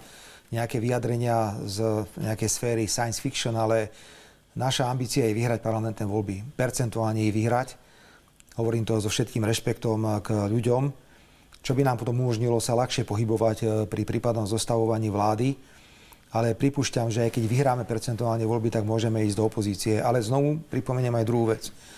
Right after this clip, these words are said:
Ak by Smer vyhral voľby percentuálne a by sa Hlas rozhodol zostaviť vládu, o čo sa aj pokúša s Progresívnym Slovenskom, so Saskou a s podobnými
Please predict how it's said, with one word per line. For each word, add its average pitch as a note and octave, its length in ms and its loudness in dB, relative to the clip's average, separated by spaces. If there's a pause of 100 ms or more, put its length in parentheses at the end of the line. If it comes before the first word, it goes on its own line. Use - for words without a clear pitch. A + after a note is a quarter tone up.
(480)
Ak A2+ 240 0
by A#2 240 2
Smer C#3 240 2
vyhral C3+ 240 2
voľby A2+ 320 -2 (800)
percentuálne A2 880 0
a G2+ 500 0 (380)
by B2 80 0
sa A#2+ 160 0
Hlas C3 240 2
rozhodol A#2+ 400 0
zostaviť A2+ 400 -2
vládu, A#2 480 2 (500)
o B2 80 -4
čo A#2+ 140 -2
sa C#3 80 2
aj A2 80 -2
pokúša A#2 400 -2
s G#2+ 160 -4
Progresívnym A2 560 -2
Slovenskom, A2+ 480 -2
so G2 80 -2
Saskou A#2 400 -2
a G2+ 80 -2
s - 60 -12
podobnými A#2 360 -2